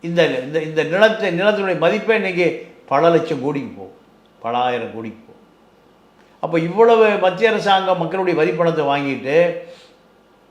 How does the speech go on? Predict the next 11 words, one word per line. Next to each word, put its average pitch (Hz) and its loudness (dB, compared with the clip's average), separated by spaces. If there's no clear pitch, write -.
கீழ்த்தட்டு 175 -2
பெண்களை 156 2
அனுமதிப்பதில்லை. 131 -4
மேல்தட்டு 202 6
வர்க்கத்துக்காகவே 165 0
நடத்துகிற 165 2
இந்த 143 -2
கலாச்சாத்திரா 139 2
இழுத்து 175 -2
மூடப்பட 147 -2
வேண்டும். 104 -12